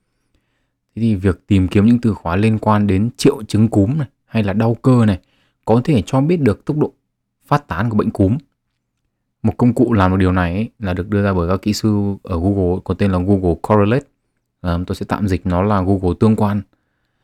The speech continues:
Đây là một cái công cụ có thể chỉ ra được bộ từ khóa tương quan với những cái dữ liệu cần nghiên cứu. Ví dụ như là tỷ số phát tán của bệnh cúm mùa này, tương quan với cái bộ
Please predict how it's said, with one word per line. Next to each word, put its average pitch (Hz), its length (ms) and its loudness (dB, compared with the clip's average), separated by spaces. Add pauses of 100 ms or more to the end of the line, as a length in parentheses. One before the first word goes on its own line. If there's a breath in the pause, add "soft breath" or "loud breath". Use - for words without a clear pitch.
(200)
Đây 104 100 -2
là 101 60 0
một 98 120 -2
cái 107 120 -4
công 120 160 2
cụ 113 240 0
có 107 120 -6
thể 107 200 -2
chỉ 82 240 -2
ra 101 100 0
được 98 120 -2
bộ 107 260 -2
từ 92 140 0
khóa 82 360 -10 (120)
tương 123 200 2
quan 110 380 0
với 107 120 4
những 117 200 2
cái 120 140 0
dữ 120 160 0
liệu 151 340 -2
cần 92 260 -2
nghiên 104 160 2
cứu. 101 280 -2 (800)
Ví 110 240 2
dụ 208 200 6 (640)
như 117 140 4
là 101 100 4 (120)
tỷ 85 160 -2
số 90 220 -4
phát - 220 -4
tán 107 220 -4
của 104 60 -2
bệnh - 140 -2
cúm - 240 0
mùa 104 200 4
này, 80 200 -4 (1300)
tương 117 220 4
quan 107 380 2
với 92 180 2
cái 120 120 0
bộ 120 200 2